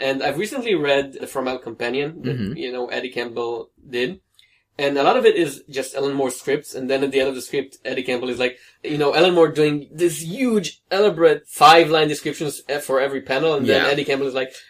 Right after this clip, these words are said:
Speaker 1: "And I've decided to change that because I thought it would work better," and Alan, and Alan is like, "Okay, you know, do what you like."
Speaker 2: Yeah.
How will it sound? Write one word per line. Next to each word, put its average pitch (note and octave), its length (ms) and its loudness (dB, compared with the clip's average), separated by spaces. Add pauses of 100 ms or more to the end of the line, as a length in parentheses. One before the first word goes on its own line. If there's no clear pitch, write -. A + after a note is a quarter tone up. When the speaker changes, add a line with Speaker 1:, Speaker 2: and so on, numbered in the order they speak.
Speaker 1:
"And E3+ 120 2
I've B3+ 120 4
decided G#3+ 260 2
to D#3+ 100 -6
change D3 360 0
that D3+ 180 2
because B2+ 420 -4 (260)
I C3+ 120 4
thought C#3+ 180 0
it D3+ 140 0
would A#2+ 180 -8
work C#3+ 180 0
better," D#3+ 180 4
and D3+ 120 -4
Alan, C3+ 380 -2
and C3+ 100 -4
Alan D3 320 2
is C#3 80 -4
like, C3 160 0 (100)
"Okay, E3+ 380 2
you E3 160 -4
know, C#3 140 0
do C#3 120 -4
what D3+ 180 0
you C#3+ 80 -4
like." C#3+ 360 2 (100)
Speaker 2:
Yeah. F#3+ 240 2